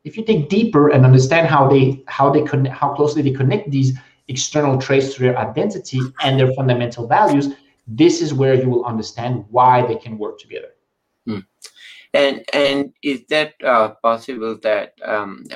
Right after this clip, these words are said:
Speaker 2: first I will just ask you then, what are the signs, um, somebody or somebody should think that date is going in wrong direction? So, like,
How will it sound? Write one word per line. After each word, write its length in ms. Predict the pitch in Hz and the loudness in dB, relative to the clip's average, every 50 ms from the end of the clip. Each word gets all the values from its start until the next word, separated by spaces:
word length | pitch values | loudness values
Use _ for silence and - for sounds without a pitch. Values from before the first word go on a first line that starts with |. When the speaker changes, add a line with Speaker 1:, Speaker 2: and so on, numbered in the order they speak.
| - | -14
Speaker 2:
first 280 | - - 117 110 - - | -10 -8 -8 -6 -4 -4
I 60 | 107 104 | -4 -4
will 160 | 104 98 90 | -6 -8 -12
just 320 | - 107 101 95 - - | -12 -10 -10 -10 -10 -10
ask 320 | 104 98 101 98 - - - | -8 -8 -8 -8 -8 -10 -10
you 160 | 107 101 - | -10 -10 -10
then, 280 | - 98 95 95 95 - _ _ _ _ _ _ - | -10 -10 -10 -10 -12 -14 _ _ _ _ _ _ -2
what 200 | 127 135 135 139 | 0 0 2 0
are 140 | 123 117 110 | 0 0 0
the 160 | - 113 110 | -2 -4 -4
signs, 720 | - - - 113 107 107 110 110 113 110 107 - - - _ _ _ _ _ - | -4 -2 0 0 0 0 0 -4 -6 -8 -10 -14 -20 -20 _ _ _ _ _ -8
um, 320 | 110 98 95 95 92 - - _ _ | -6 -6 -6 -8 -12 -16 -20 _ _
somebody 560 | - 113 113 107 101 98 92 101 98 104 107 - - | -6 -6 -4 -4 -6 -8 -8 -8 -8 -8 -10 -8 -8
or 420 | 110 101 95 92 90 87 92 90 | -6 -4 -4 -4 -4 -6 -8 -12
somebody 460 | - - - - 98 98 95 92 95 92 | -14 -16 -14 -12 -10 -6 -4 -4 -4 -4
should 340 | 92 - - 98 92 - | -4 -4 -6 -6 -6 -4
think 320 | - 107 101 101 101 95 - - - - _ _ _ _ _ _ _ - | -2 -2 -2 -2 -4 -8 -10 -14 -18 -18 _ _ _ _ _ _ _ -16
that 400 | 226 185 - 101 98 92 - - - 104 95 | -6 -2 0 2 2 0 -2 -6 -14 -10 -4
date 240 | 90 107 104 104 107 | 0 2 2 2 2
is 120 | 104 90 82 | -2 -4 -4
going 300 | - 101 98 95 95 90 | -4 -4 -4 -4 -4 -6
in 180 | 92 87 85 82 | -6 -8 -8 -4
wrong 380 | 87 92 95 92 92 92 85 | -2 0 0 0 -2 -4 -8
direction? 400 | 78 - 87 - - - - - _ _ _ _ _ _ _ _ _ _ _ _ _ _ _ _ - - - - _ _ _ _ _ _ _ - - - - _ _ _ _ _ _ _ | -6 -6 -6 -6 -8 -10 -18 -20 _ _ _ _ _ _ _ _ _ _ _ _ _ _ _ _ -20 -20 -20 -20 _ _ _ _ _ _ _ -10 -10 -10 -10 _ _ _ _ _ _ _
So, 540 | - - - - 101 95 95 92 92 - - _ - - - - - _ _ _ _ _ _ _ _ _ _ 233 _ - - _ _ _ _ _ _ _ _ _ _ _ - 117 - - | -20 -12 -8 -4 -4 -2 -2 -4 -6 -10 -14 _ -20 -20 -18 -20 -20 _ _ _ _ _ _ _ _ _ _ _ _ -20 -20 _ _ _ _ _ _ _ _ _ _ _ -16 -16 -14 -10
like, 300 | - 117 117 113 107 - | -4 -2 0 0 0 0